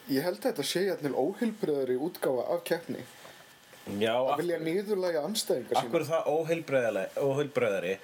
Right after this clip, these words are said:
Speaker 2: að finnast að lát-, að, hérna, að láta tapsort fólk verða, hérna, að stuða tapsort fólk?
Speaker 1: Já.
Speaker 2: Af hverju er það óheilbrigðari heldur en að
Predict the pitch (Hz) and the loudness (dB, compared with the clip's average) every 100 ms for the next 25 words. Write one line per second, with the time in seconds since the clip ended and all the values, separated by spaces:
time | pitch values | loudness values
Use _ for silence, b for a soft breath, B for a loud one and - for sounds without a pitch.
0 | B - - 135 135 127 - 131 135 139 | B -2 0 2 2 0 0 0 2 0
1 | 117 120 135 127 131 113 131 131 131 - | 0 0 0 0 0 2 0 0 0 0
2 | 139 147 - 147 - - 139 127 - 131 | 0 0 0 0 0 0 0 0 -6 2
3 | 127 123 120 113 123 123 - 117 110 107 | 2 4 2 2 0 -2 0 0 2 0
4 | - 135 - 143 156 147 151 147 143 - | 0 -2 0 0 0 2 0 0 -2 0
5 | 104 104 139 127 151 - 127 147 139 156 | 0 2 0 0 -2 0 0 0 0 0
6 | 143 165 151 165 170 151 143 143 131 127 | 2 0 0 -2 0 0 0 0 0 0
7 | 139 135 127 123 120 | 0 0 2 0 -2